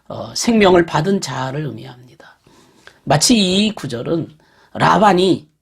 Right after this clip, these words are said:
외삼촌 라반이 야곱을 보고서는 "너는 참 내 혈육이로다.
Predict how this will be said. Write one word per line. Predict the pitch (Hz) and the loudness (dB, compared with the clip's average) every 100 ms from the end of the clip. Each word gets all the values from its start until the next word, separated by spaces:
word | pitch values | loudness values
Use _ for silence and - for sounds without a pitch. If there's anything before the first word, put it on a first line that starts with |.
| _ _ _ _ | _ _ _ _
외삼촌 | 139 147 185 - 208 185 139 | -6 -4 -4 -4 -4 -2 -2
라반이 | 135 160 180 147 170 107 98 | -2 0 0 2 2 0 -4
야곱을 | 127 196 254 254 | 0 2 4 2
보고서는 | 196 143 120 - 160 247 - _ _ _ _ | 0 -6 -6 -10 -8 -10 -12 _ _ _ _
"너는 | 175 240 285 262 | 2 6 6 4
참 | - 294 285 294 _ _ _ _ _ | -2 -4 -4 -6 _ _ _ _ _
내 | 156 202 233 | 0 2 0
혈육이로다. | 208 330 339 381 302 240 170 | 0 0 2 2 0 -2 -4